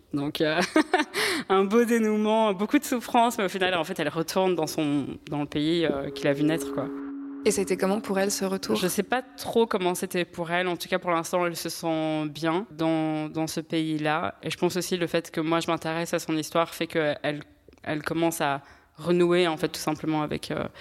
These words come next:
Speaker 1: avec sa communauté qu'elle a rejetée pendant longtemps.
Speaker 2: Et pour toi, du coup, comment est-ce que c'était quand t'étais, euh, plus jeune ? Est-ce que t'étais tout le temps, du coup, en France ? Est-ce que vous faisiez des voyages, euh, en, en Turquie ? C'était quoi ta relation, euh,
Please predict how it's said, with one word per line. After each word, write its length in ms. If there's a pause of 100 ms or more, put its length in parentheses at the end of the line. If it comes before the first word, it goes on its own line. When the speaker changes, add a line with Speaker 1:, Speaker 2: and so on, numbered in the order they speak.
(320)
Speaker 1:
avec 180
sa 120
communauté 540
qu'elle 180
a 180
rejetée 460
pendant 240
longtemps. 340 (420)
Speaker 2:
Et 320 (140)
pour 140
toi, 180
du 120
coup, 160
comment 260
est-ce 140
que 160
c'était 340
quand 180
t'étais, 380
euh, 280
plus 240
jeune ? 240
Est-ce 180
que 180
t'étais 380
tout 160
le 80
temps, 200
du 180
coup, 200
en 120
France ? 260
Est-ce 120
que 80
vous 120
faisiez 320
des 120
voyages, 500
euh, 160 (420)
en, 340
en 120
Turquie ? 400
C'était 180
quoi 160
ta 160
relation, 600
euh, 340